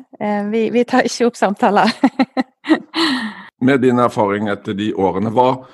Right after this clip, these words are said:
Speaker 2: hva, hva er på en måte, eh, hva er feilen ofte hvis, hvis den, eh, individuelle scoren, eh, ikke er så høy som du skulle ønske? Er det kompetanse, eller er det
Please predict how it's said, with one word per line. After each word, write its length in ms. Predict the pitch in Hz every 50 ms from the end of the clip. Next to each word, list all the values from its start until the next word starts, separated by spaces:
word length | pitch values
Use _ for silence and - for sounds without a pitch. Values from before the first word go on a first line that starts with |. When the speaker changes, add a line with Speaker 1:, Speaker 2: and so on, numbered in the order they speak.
| - - - _ _ _ -
Speaker 2:
hva, 140 | 101 113 110 - - - _ _ _ -
hva 140 | 92 117 113 - - 92
er 160 | 95 - -
på 100 | - 120
en 60 | 104
måte, 240 | 90 - - 95 95 92 92 92 90 85 - - - _ _ _ _ _ - -
eh, 160 | 69 80 73 - - - - - - - - - - -
hva 220 | - 101 101 95
er 100 | 98 101
feilen 540 | - - - 76 76 82 80 85 98 113 110 107
ofte 240 | - - - - 131 127
hvis, 240 | 131 - - - -
hvis 240 | - 101 98 - - -
den, 180 | - 95 92 87 92 87 76 73
eh, 240 | 78 87 82 85 82 - - - - _ - - - - - 92
individuelle 960 | 87 87 87 82 85 87 82 80 78 80 80 85 87 87 85 80 85 87 95 - _ _ _ _ - - - - _ -
scoren, 680 | - - - - 78 78 82 73 73 87 92 92 92 90 92
eh, 260 | 90 90 87 87 82 82 85 - - - 95
ikke 260 | - - - 82 71
er 240 | - 80 78 82 85
så 240 | - - - 92 85
høy 120 | 82 87 87 85
som 180 | - 98 92 87
du 80 | 92 87
skulle 260 | - - 90 90 87 82
ønske? 400 | 87 90 87 - - - 233 233 - _ _ _ _ _ _ -
Er 160 | - 80 82
det 80 | - - -
kompetanse, 680 | 110 - - - - - 104 101 104 113 - - 127
eller 260 | 120 117 117 117 110 104
er 60 | 107
det 100 | 113 104